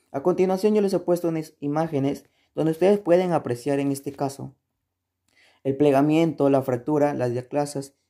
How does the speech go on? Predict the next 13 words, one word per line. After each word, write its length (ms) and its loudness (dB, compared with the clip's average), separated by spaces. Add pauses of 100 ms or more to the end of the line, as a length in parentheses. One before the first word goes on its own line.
(140)
y 120 -2
las 200 -2
fallas. 440 -14 (440)
Si 60 -10
se 100 2
dan 180 4
cuenta, 300 2
en 20 2
la 100 2
primera 300 0
imagen 420 0
podemos 400 -2
apreciar 600 -4